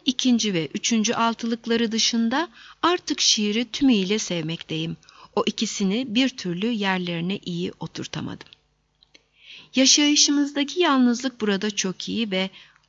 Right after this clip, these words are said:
ona da, bana da hiç yazan yok. Birbirimizi mutlulukla seviyoruz,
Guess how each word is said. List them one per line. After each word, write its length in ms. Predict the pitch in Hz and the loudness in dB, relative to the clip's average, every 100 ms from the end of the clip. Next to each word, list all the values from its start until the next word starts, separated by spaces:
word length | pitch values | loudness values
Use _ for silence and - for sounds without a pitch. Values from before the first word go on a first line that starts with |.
| - | 0
ona 320 | 220 220 214 | 2 2 0
da, 240 | 196 220 - _ | -4 -6 -10 _
bana 280 | 214 208 190 | 2 2 0
da 80 | 190 | -4
hiç 340 | 202 277 - | -4 -2 0
yazan 300 | 180 175 175 | 0 -2 -4
yok. 380 | 175 120 - - _ - - - - | -4 -8 -12 -20 _ -20 -20 -20 2
Birbirimizi 680 | 294 311 311 302 294 285 359 | 4 6 4 4 2 2 0
mutlulukla 680 | 339 277 - 262 247 226 180 | 2 0 2 0 0 -2 -6
seviyoruz, 840 | - 170 175 175 196 269 - - | -4 -4 -2 -2 -2 -4 -6 -10